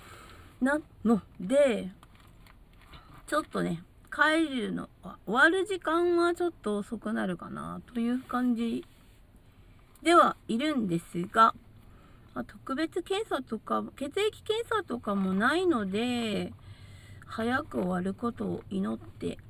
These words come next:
ちょっと、うん、まあ、病院の方ね、行ってきたいと思います。はい。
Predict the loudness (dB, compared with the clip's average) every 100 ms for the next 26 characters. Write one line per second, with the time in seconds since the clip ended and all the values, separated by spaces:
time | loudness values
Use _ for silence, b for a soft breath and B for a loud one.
0 | -20 -20 -18 -8 -8 -8 -6 -6 -6 -10
1 | -20 -20 -4 -2 -2 -8 -16 -8 -4 0
2 | 2 2 2 0 -4 -4 -4 -4 -8 -10
3 | -10 -10 -10 -2 -2 -2 -6 -10 -10 -14
4 | -2 0 0 -2 -4 -10 -18 -20 -20 -20
5 | -20 -20 -18 -18 -16 -18 -18 -18 -18 B
6 | B B B B B -14 -6 -6